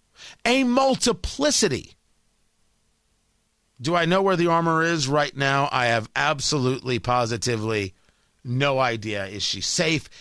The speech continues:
Is she scared? Is she suicidal? Her mistake killed somebody. That's what she's thinking.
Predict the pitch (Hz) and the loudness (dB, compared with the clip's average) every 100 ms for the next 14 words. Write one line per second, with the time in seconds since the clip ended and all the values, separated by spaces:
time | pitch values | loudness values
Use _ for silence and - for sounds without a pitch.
0 | - - 117 - 113 92 - 175 156 143 | -18 -8 -4 -2 -2 -4 -2 0 0 0
1 | 131 - - - 120 113 - 101 - 208 | -2 -8 -20 -14 -8 -4 -4 -2 0 0
2 | 143 - - 160 156 151 135 117 - _ | 2 2 2 2 2 0 -2 -6 -20 _
3 | _ _ _ _ _ _ _ _ _ _ | _ _ _ _ _ _ _ _ _ _
4 | _ _ _ _ - 135 - 147 135 - | _ _ _ _ -4 -4 -4 -6 -8 -6
5 | 185 - 117 98 95 127 143 98 160 175 | -6 -4 -6 -6 -6 -6 -6 -6 -4 -4
6 | 120 98 117 139 | -8 -10 -12 -16